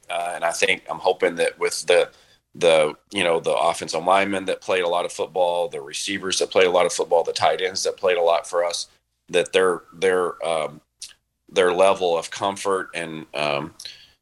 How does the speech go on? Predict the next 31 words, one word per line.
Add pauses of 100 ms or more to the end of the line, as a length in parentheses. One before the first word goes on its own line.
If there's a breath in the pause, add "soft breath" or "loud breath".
(100)
you
know,
execution
in
the
system
in
year
two
will
help
elevate
that
position
around
them
because, (420 soft breath)
uh,
they're
gonna, (220)
you
know,
they're,
they're
gonna
be
a
step
ahead
in
some,